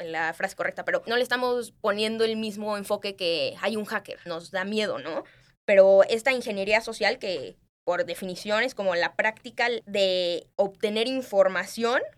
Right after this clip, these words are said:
confidencial a través de ma-, la manipulación de usuarios, ¿no? Pero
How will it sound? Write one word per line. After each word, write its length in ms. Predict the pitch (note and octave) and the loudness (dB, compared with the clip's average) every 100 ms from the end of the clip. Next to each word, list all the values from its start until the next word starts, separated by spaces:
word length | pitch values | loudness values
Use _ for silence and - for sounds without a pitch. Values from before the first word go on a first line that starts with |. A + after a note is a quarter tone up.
| - | -4
confidencial 720 | G3 F#3+ F#3+ F#3 F#3 G#3+ C4+ | -4 -2 -4 -4 -2 0 0
a 80 | - | 0
través 240 | F#3+ G3 | -2 0
de 260 | A3+ G#3+ - _ _ - | -2 -4 -8 _ _ -8
ma-, 200 | F3+ - | -4 -2
la 100 | F#3 | -2
manipulación 640 | F#3 F#3 F3+ F3+ F3+ F#3+ | -2 -6 -4 -4 -2 -4
de 80 | G3 | -2
usuarios, 600 | F3+ - F#3+ E3+ - - - _ _ - | -4 2 2 2 -6 -16 -20 _ _ -8
¿no? 340 | F3 F3+ F#4+ | -6 -4 -4
Pero 320 | - F#3 F3+ | -2 4 4